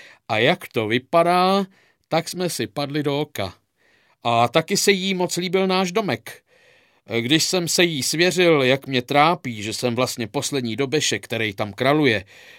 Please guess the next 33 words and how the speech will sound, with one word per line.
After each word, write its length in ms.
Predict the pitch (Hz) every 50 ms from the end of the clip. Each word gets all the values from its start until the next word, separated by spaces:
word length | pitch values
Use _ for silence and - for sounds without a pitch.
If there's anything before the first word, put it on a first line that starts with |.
| _ _ _ _ _
prohlásila, 960 | - 131 151 160 175 180 185 185 190 185 - 190 185 185 185 180 175 165 135 120 120 117
že 180 | 113 123 160
to 220 | 156 - 165 139 123
zdaleka 720 | 113 110 107 104 101 131 139 143 147 151 147 - 156 139
nemusí 460 | 139 139 139 143 131 - - 139 135
být 180 | 131 139 127 113
definitivní. 880 | 160 170 - - 208 202 190 185 175 165 151 143 135 131 131 139 127 - _ _ _ _ _ _ _ _ _ _
Prošla 460 | - 143 170 190 175 - - 196 202
to 200 | - - - 117 - _ -
od 180 | 180 185 185
sklepa 520 | - - - 208 202 196 - 196 170 143 123
až 160 | 120 - -
po 200 | - - 180 165
půdu 580 | - - 202 220 214 196 220 220 220 226 202 - - - -
a 180 | - 123 123 -
usoudila, 680 | 185 180 - - 214 208 208 175 202 202 202 202 202 185
že 120 | 165 185
je 140 | 190 196 196
tam 320 | - - 139 127 123 131
místa 380 | 160 190 196 185 - - 202 196
až 280 | - 190 196 185 - -
až. 460 | 196 196 196 190 160 - - - - _ _ _ _ _ _ _ _ _ -
Počítej 540 | - 180 - - 226 208 - 160 127 127
s 120 | 123 - -
tím, 320 | - 180 190 214 214 202
že 140 | 175 190 196
se 180 | - - 196 156
co 180 | - 143 131
nevidět 420 | 135 143 160 175 175 175 180 160 147
vrátíš 480 | 156 160 165 170 170 - 175 175 156
pod 220 | - - 151 143 143
rodnou 340 | 156 151 139 143 151 143
střechu.“ 580 | 135 - - - 139 131 - - - 107 95 -